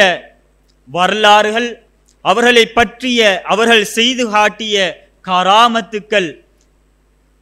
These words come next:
பேசப்படும். அந்த நிகழ்வுகளில் நீங்கள் அனைவரும் கலந்து கொண்டு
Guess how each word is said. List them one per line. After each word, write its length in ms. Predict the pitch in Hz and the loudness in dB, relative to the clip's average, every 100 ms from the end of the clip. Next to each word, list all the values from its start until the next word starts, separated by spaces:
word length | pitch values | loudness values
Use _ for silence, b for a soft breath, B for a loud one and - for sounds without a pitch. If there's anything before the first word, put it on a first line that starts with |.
| _ _ _ | _ _ _
பேசப்படும். 800 | 196 220 233 226 175 190 196 220 147 _ _ _ _ _ _ _ _ _ _ _ _ - - _ _ _ _ _ 170 | 0 2 2 -4 -4 -4 -2 -6 -12 _ _ _ _ _ _ _ _ _ _ _ _ -20 -20 _ _ _ _ _ -6
அந்த 180 | 208 214 196 | -4 -4 -4
நிகழ்வுகளில் 680 | 196 220 247 226 220 208 185 165 | -4 -6 -4 -6 -6 -6 -8 -10
நீங்கள் 300 | 190 202 190 151 | -14 -8 -8 -6
அனைவரும் 480 | 180 208 214 214 190 160 175 | -8 -8 -6 -6 -8 -10 -2
கலந்து 380 | 180 220 214 214 | 0 -2 -4 -4
கொண்டு 300 | 214 220 233 | -4 -2 -6